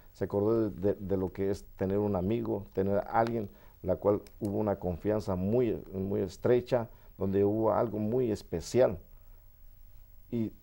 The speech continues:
vemos nosotros que habla de Mefiboset. Mefiboset es hijo de Jonatán, nieto del rey Saúl. Ye-,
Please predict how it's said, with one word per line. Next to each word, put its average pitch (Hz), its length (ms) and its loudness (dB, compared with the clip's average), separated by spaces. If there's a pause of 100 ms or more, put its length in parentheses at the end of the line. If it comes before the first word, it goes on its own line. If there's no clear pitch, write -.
(480)
vemos 135 320 4
nosotros 131 360 0
que 110 140 0
habla 123 420 6 (120)
de - 400 0
Mefiboset. 95 760 -2 (720)
Mefiboset 101 720 0
es 123 140 0 (260)
hijo 139 320 0
de 131 80 2
Jonatán, 101 560 0 (520)
nieto 120 500 2
del 95 180 2
rey 95 220 2
Saúl. 110 360 0 (1800)
Ye-, 95 240 -2